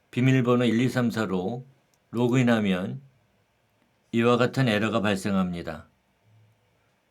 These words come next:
우린 앞에서 인증 공급자가 비밀번호 인코더에게 비밀번호 유효 확인을 요청한다고 했는데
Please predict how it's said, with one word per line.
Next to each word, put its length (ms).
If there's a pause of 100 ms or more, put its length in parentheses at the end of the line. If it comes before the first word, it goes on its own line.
(260)
우린 160
앞에서 580
인증 300
공급자가 840
비밀번호 520
인코더에게 1040 (320)
비밀번호 580
유효 320
확인을 760 (260)
요청한다고 640
했는데 680